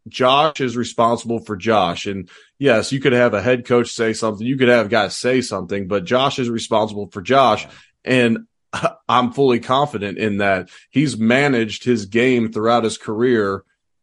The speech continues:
in such an incredible way, eliminating mistakes year after year and those not showing up a ton. And yeah, a turnover in the, in the red zone in Kansas City when they fake a jet sweep and then he ends up pitching it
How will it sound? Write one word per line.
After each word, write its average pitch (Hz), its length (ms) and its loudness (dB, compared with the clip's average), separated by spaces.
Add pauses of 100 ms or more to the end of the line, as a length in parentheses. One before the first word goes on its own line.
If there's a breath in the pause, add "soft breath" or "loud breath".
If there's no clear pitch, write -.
(120)
in 120 160 2
such - 400 0
an 123 60 0
incredible 113 580 0
way, 117 420 2 (180 soft breath)
eliminating 117 640 4
mistakes 110 500 -2
year 120 260 0
after 101 180 -10
year 113 520 2 (260 loud breath)
and 117 220 2
those 123 220 4
not 110 200 2
showing 113 380 0
up 135 180 2
a 107 40 -4
ton. 107 500 -2 (260 soft breath)
And 143 200 -2
yeah, 135 220 4
a 110 60 -2
turnover 139 640 0
in 120 100 0
the, 107 120 -4 (100)
in 120 260 -2
the 107 80 -2
red 120 240 2
zone 131 200 2
in 113 60 -2
Kansas 123 380 -4
City 127 200 2
when 120 140 0
they 101 120 -2
fake 120 280 0
a 107 40 -2
jet 117 300 0
sweep 127 420 -2 (240 soft breath)
and 120 160 2
then 117 120 4
he 117 100 2
ends 117 160 -2
up 107 180 -2
pitching 127 340 -2
it 127 160 -2